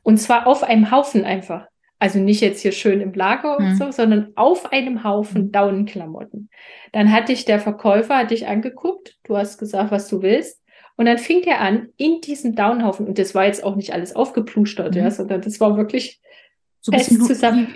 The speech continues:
Speaker 2: wie, wie, wie, wie bei Ludolf, bloß mit Daunensachen oder so.
Speaker 1: Ja, und dann fing der an, da, <laughs> das alles so hochzuwerfen, in diesem Daunenberg
Speaker 2: Mhm.
Speaker 1: zu verschwinden und kam dann mit den Klamotten raus.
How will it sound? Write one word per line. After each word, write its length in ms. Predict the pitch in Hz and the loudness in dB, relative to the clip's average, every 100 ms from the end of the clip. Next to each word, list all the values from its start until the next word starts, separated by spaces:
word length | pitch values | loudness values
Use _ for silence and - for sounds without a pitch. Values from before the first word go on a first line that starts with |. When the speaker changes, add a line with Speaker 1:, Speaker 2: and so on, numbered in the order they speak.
| - | -4
Speaker 2:
wie, 140 | 247 | 0
wie, 20 | 233 | 4
wie, 220 | 247 - | 2 4
wie 80 | 269 | 2
bei 140 | 247 | 4
Ludolf, 480 | 220 214 202 196 - | 2 2 0 -2 -4
bloß 180 | 220 214 | -8 -6
mit 140 | 196 | -6
Daunensachen 580 | 190 180 175 160 156 160 | -4 -2 -4 -6 -12 -12
oder 160 | 165 160 | -12 -14
so. 140 | 156 _ _ _ - | -16 _ _ _ -4
Speaker 1:
Ja, 220 | 233 254 | -4 -2
und 100 | 269 | 0
dann 140 | 269 269 | 2 2
fing 220 | 320 311 | 4 4
der 160 | 277 - | 4 2
an, 180 | 233 | 0
da, 440 | 294 294 294 285 269 - - - | 2 4 4 4 0 -8 -10 -6
<laughs> 680 | - - - _ _ _ - | -6 -6 -10 _ _ _ 2
das 240 | 415 - | 2 4
alles 340 | 254 262 311 - | 2 2 0 2
so 140 | 277 | 4
hochzuwerfen, 840 | 240 494 - 262 240 285 - 285 285 554 554 - - - - - | 4 4 -2 -4 0 -2 -4 -12 -6 -4 -4 -6 -12 -14 -12 -2
in 240 | 285 285 | 0 0
diesem 380 | 285 269 262 240 | 0 0 0 0
Daunenberg 1300 | 233 233 269 269 269 - - - _ 262 233 302 320 - _ _ _ _ _ | 4 6 6 2 0 -8 -20 -20 _ 4 6 4 0 -14 _ _ _ _ _
Speaker 2:
Mhm. 180 | 196 185 | -4 -2
Speaker 1:
zu 160 | 233 254 | 0 2
verschwinden 800 | 285 - 247 254 392 - 311 320 - | 2 2 2 2 2 -2 -8 -8 -6
und 180 | - 233 | 0 0
kam 300 | - 226 277 | 2 0 2
dann 180 | 277 254 | 2 0
mit 160 | 254 | 0
den 140 | 254 240 | -2 -4
Klamotten 520 | - 214 208 262 262 | -2 -2 -2 -4 -6
raus. 360 | 214 175 208 | -8 -8 -10